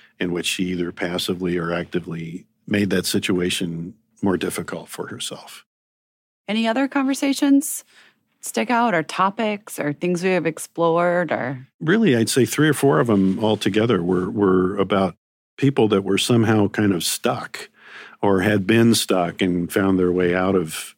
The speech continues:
Speaker 1: being stuck. And so that's a, that's a theme that I think is,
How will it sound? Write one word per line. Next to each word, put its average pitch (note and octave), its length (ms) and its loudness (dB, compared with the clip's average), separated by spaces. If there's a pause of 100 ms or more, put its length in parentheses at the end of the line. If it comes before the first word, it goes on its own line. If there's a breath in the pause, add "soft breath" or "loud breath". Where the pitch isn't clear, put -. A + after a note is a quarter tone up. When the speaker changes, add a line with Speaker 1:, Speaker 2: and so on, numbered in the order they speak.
(120)
Speaker 1:
being F#2 320 0
stuck. - 480 -4 (460 loud breath)
And A2+ 100 2
so D3+ 120 2
that's F3 220 2
a, A#2+ 240 4 (300)
that's D#3 320 2
a C3+ 60 4
theme C3+ 500 6
that G2 140 4
I F#2+ 120 2
think G2 300 0
is, - 420 -4